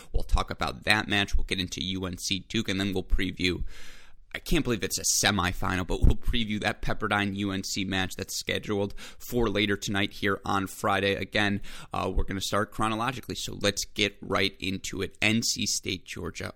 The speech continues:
Oh my goodness. Can these N C State Wolfpack play? And if you heard me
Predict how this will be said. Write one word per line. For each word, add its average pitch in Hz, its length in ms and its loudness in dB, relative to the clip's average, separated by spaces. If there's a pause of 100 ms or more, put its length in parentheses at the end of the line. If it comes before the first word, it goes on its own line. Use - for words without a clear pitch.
Oh 127 180 4
my 104 360 0
goodness. - 520 -6 (440)
Can 117 220 2
these 104 220 0
N 101 160 2
C - 160 -2
State - 300 0
Wolfpack 92 520 2
play? - 260 -4
And 62 140 -4
if - 160 -6
you 151 120 6
heard 131 300 8
me 117 300 0